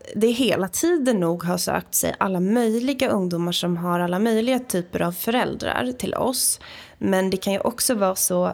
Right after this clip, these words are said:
när du kommer till oss som ungdom att du börjar märka mer och mer.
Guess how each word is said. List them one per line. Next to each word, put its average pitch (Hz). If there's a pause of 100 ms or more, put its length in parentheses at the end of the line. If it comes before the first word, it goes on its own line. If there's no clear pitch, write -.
när 190
du 185
kommer 277
till -
oss -
som -
ungdom -
att -
du 190
börjar 190
märka 202
mer 202
och 240
mer. 302